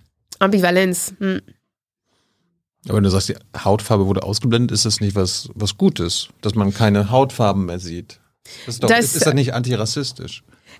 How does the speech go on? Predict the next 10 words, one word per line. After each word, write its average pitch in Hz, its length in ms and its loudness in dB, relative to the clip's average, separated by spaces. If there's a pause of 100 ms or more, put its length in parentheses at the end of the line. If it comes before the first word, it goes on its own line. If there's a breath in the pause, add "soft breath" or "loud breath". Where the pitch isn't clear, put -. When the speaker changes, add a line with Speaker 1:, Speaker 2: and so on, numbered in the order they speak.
Speaker 1:
Also 202 440 4 (760)
theoretisch 196 560 -2
schon. 208 280 2 (120)
Das 196 220 -2
heißt, 196 340 0
das 190 300 -2
Ziel 269 260 2
ist, 277 400 0
dass 202 160 -2
wir 247 360 2